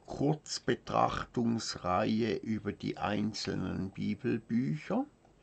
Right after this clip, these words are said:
sind wir jetzt beim Markus-Evangelium.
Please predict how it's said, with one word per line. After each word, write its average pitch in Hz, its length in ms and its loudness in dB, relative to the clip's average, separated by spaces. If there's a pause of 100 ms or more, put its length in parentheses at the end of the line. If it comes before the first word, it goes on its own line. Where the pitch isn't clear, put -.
(540)
sind 117 320 2
wir 110 140 2
jetzt 101 420 2
beim 87 460 2
Markus-Evangelium. 87 1900 -2